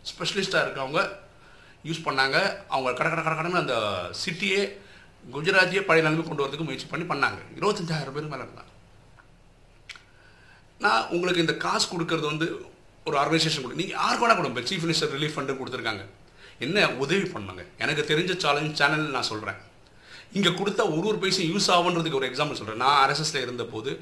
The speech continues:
ஆர் எஸ் எஸ்ல இப்படி இருக்கு. ஒரு ஏழு நாள் கேம்ப்னு ஒண்ணு இருக்கு. ஃபர்ஸ்ட் இயர், செகண்ட் இயர், தேர்ட் இயர்னு கேம்ப் இருக்கு. இப்படி நான் ஒரு கேம்புக்கு போகும்போது ஒரு நடந்த சம்பவம் சொல்றேன். ஒரு ஐம்பது பைசா கீழே இருந்து கிடைச்சிருக்கு.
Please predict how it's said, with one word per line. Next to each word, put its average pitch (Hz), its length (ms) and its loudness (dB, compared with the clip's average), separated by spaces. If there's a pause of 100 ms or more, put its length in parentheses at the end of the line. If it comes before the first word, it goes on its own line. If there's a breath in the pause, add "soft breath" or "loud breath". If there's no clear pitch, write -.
(240 loud breath)
ஆர் 170 120 8
எஸ் 180 140 2
எஸ்ல 147 140 0
இப்படி 123 180 -2
இருக்கு. 123 280 -2
ஒரு 113 180 -4
ஏழு 139 180 4
நாள் 131 180 2
கேம்ப்னு 120 460 0
ஒண்ணு 107 140 -6
இருக்கு. 98 500 -6 (880 loud breath)
ஃபர்ஸ்ட் 151 280 0
இயர், 135 240 4 (100)
செகண்ட் 139 260 -2
இயர், 127 320 0
தேர்ட் 147 180 4
இயர்னு 131 280 2
கேம்ப் 123 280 0
இருக்கு. 104 440 -4 (880 loud breath)
இப்படி 190 220 0
நான் 165 100 6
ஒரு 127 100 2
கேம்புக்கு 170 360 0
போகும்போது 127 760 -4 (960 soft breath)
ஒரு 123 120 -8
நடந்த 139 260 0
சம்பவம் 117 340 -4
சொல்றேன். 87 260 -12 (680)
ஒரு 135 120 -6
ஐம்பது 185 480 4
பைசா 123 380 -2 (420)
கீழே 165 260 4
இருந்து 117 200 -4
கிடைச்சிருக்கு. - 300 -10